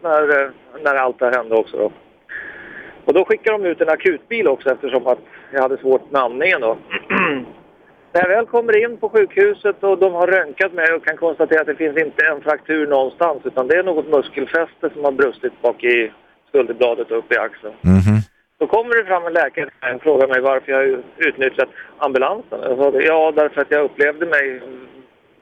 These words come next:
Speaker 1: väldigt skadad."
Speaker 2: Mm.
Speaker 1: Och nu när jag har fått så mycket morfin som jag har och ligger här och fått besked om att det inte är någonting som är fel på mig mer än ett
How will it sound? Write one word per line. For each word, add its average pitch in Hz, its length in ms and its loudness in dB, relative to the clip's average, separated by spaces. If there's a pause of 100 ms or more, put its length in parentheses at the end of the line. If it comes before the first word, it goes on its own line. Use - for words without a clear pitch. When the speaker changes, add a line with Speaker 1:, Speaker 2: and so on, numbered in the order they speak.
(120)
Speaker 1:
väldigt 131 300 -2 (120)
skadad." 139 420 0 (680)
Speaker 2:
Mm. 98 240 4
Speaker 1:
Och 151 80 -6
nu 185 240 0
när 226 100 -2
jag 214 60 2
har 196 40 -2 (120)
fått 180 60 -20
så 175 60 -14
mycket 170 260 -4
morfin 175 440 -2
som 208 100 -6
jag 196 80 2
har 180 220 4
och 175 60 2
ligger 160 300 0
här 151 200 0
och 147 100 -8
fått - 220 -8 (360)
besked 196 440 -2
om 151 100 -4
att 139 100 -4
det 143 60 -4
inte 127 140 -2
är 214 220 0
någonting 170 360 -8
som 147 140 -10
är 131 160 0
fel 127 300 0
på 123 160 -8
mig 120 180 -4
mer 123 200 -2
än 123 100 -4
ett 117 120 -10